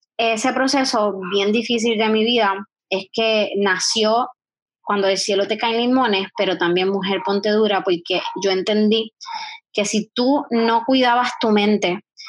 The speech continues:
si tú no cuidabas obviamente tu corazón, entre otros pasos que establecí, ¿verdad? Dentro de como, eh, ta-, eh, querer mejorar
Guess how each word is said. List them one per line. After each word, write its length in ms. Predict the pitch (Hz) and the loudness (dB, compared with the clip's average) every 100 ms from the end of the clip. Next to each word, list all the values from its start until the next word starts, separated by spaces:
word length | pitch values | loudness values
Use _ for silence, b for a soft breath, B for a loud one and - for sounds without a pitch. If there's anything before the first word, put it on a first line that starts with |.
| B B B | B B B
si 220 | 214 208 | 0 2
tú 120 | 208 | 2
no 400 | 226 247 254 - | 2 2 0 0
cuidabas 400 | 220 208 202 220 | 0 2 2 2
obviamente 440 | 220 208 208 208 214 | 2 4 2 2 2
tu 120 | 208 | 2
corazón, 760 | 208 185 175 - 190 190 208 - - - - - _ _ - - | 2 2 2 0 0 0 -2 -6 -16 -14 -14 -18 _ _ -10 -2
entre 260 | 214 202 | 0 2
otros 280 | 196 208 226 - | 2 2 -2 0
pasos 340 | 208 214 233 214 | 0 0 -2 -2
que 100 | 214 | -4
establecí, 840 | - 208 190 185 175 190 220 226 | -2 0 0 0 0 0 0 0
¿verdad? 440 | 190 180 190 208 202 | 0 2 0 0 -2
Dentro 400 | 196 190 214 214 | -2 0 0 0
de 340 | 190 202 214 - B B B - | 2 0 -2 -8 B B B -4
como, 920 | 214 202 185 185 185 180 175 165 160 - | -2 2 2 2 2 2 2 0 -4 -4
eh, 800 | 190 185 180 175 170 170 - - _ _ _ _ - | -2 0 0 2 0 0 -4 -8 _ _ _ _ -4
ta-, 140 | 202 | -2
eh, 420 | 202 190 180 165 - | 0 0 0 -2 -2
querer 420 | 214 202 202 220 | 0 2 2 2
mejorar 720 | 240 226 214 196 190 208 220 | 2 2 2 2 2 0 -2